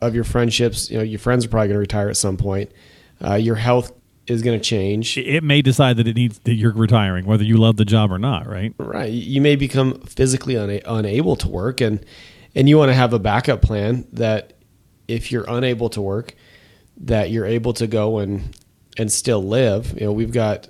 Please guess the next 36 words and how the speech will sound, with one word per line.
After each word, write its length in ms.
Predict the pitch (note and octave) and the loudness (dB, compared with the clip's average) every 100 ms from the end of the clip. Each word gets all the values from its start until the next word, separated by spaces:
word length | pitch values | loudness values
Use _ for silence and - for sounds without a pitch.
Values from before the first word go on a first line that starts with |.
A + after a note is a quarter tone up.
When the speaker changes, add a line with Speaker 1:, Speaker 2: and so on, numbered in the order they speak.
| - | -12
Speaker 1:
a 60 | |
perfect 400 | - C3 B2 A#2+ | -4 -4 -4 -8
example 460 | A#2 F#2+ G#2 B2 A#2 | -8 -6 -4 -4 -4
is 100 | G#2 | -2
we 60 | |
have 100 | A#2 | -2
a 80 | A2 | -4
family 400 | - G#2+ G#2 A2 | -8 -8 -4 -4
that 160 | G#2+ F#2+ | -4 -6
we 80 | G2+ | -6
work 260 | G2+ G#2 | -6 -4
with. 180 | A2+ G2+ | -4 -4
The 80 | G2+ | -2
husband 340 | G#2+ G#2+ A2 G2+ | -4 -2 -4 -2
had 160 | G#2+ | -2
a, 260 | G2+ G2 F#2 _ | -2 -2 -6 _
had 140 | A2+ F#2+ | -10 -8
a 60 | |
stroke. 580 | - - G2 C#3 - - - - - - | -8 -6 -2 -2 -4 -12 -20 -20 -20 -14
He 80 | - | 0
loved 200 | B2 D3 | 2 2
his 140 | C#3 | 0
job, 460 | G#2 A#2+ C#3 E2 F2+ | 0 0 0 0 -4
very, 380 | G#2+ B2+ C3 - _ _ _ _ _ _ _ _ | -2 0 0 -2 _ _ _ _ _ _ _ _
you 100 | - | -6
know, 60 | A2 | -4
just 440 | G2+ - B2 - - - _ _ - | -4 -4 -4 -6 -18 -20 _ _ -8
at 240 | A#2 C3 | 0 2
it 120 | C3 - | 0 0
every 320 | C3+ C3+ B2 | -2 0 0
day 260 | G#2+ C3 A#2 | 2 2 2
and 80 | G#2 | 0
had 140 | A2 | -2
a 60 | A2 | -4
stroke 400 | - A#2+ A#2+ A#2+ | -2 0 0 0
and 240 | G#2 G2+ | -4 -6